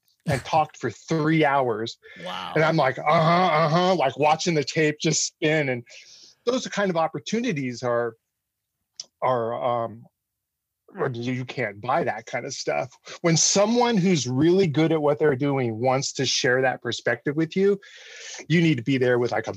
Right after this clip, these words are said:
Speaker 1: biscuit, just lapping that up <laughs> because, 'cause it's, it's, if nothing else, they won't give you where to put the comma, but they definitely will let you in on the,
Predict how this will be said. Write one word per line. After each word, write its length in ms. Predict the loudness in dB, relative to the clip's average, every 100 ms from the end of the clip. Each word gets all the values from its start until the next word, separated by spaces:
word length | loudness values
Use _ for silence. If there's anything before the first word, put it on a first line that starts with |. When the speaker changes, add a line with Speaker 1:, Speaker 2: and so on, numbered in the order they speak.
| -2
Speaker 1:
biscuit, 480 | 0 0 -4 -6
just 180 | -4 -2
lapping 460 | 0 0 -2 -2 -2
that 220 | 0 2
up 240 | 2 0
<laughs> 20 | -2
because, 400 | -2 -2 -2 -6 -10 -12 -6
'cause 220 | -2 0
it's, 340 | 2 2 -2 -8 -12 -14 -16 -10 -2
it's, 360 | 0 0 -4 -6 _ _ _ _ _ _ _ -4
if 180 | -2 2
nothing 460 | 4 4 2 2
else, 300 | 4 2 0 -2
they 200 | 0 2
won't 320 | 4 2 2 2
give 220 | 2 2
you 600 | 2 4 4 4 0 -4
where 300 | -2 2 2
to 60 | 2
put 240 | 0 -2
the 80 | -4
comma, 520 | -6 0 0 0 -4
but 220 | -6 -6
they 240 | -2 -2 -2 -4
definitely 580 | -2 -2 -4 -6 -4 -6
will 320 | -4 -4 -2
let 160 | -2 -2
you 200 | -4 -4
in 120 | -2
on 180 | -4 -4
the, 240 | -6 -8